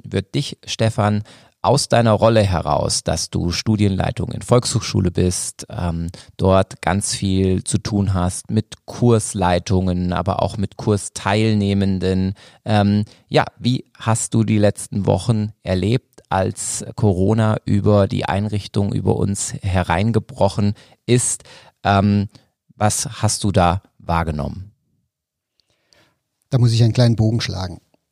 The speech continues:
Speaker 2: Und zwar von der großen Draufsicht nachher auf die Einrichtung selbst. Ich war viele Jahre unterwegs in Deutschland als, ähm,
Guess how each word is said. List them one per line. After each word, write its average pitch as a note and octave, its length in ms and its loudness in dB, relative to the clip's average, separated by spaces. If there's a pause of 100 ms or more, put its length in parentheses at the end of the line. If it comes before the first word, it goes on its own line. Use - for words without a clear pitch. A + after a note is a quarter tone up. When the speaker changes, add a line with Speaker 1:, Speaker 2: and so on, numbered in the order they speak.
(540)
Speaker 2:
Und A#2+ 220 -4
zwar A#2 480 2 (480)
von - 220 -2
der A#2 100 2
großen B2 320 2
Draufsicht B2+ 640 -4
nachher A2+ 240 -2
auf A2 120 -6
die B2 140 -4
Einrichtung A2 480 -2
selbst. F#2 460 -8 (540)
Ich - 120 -6
war A#2 160 4
viele D3+ 240 2
Jahre A#2+ 380 4
unterwegs A2+ 500 0
in B2+ 140 -2
Deutschland A#2+ 640 0
als, A2 540 -2
ähm, G2+ 580 -4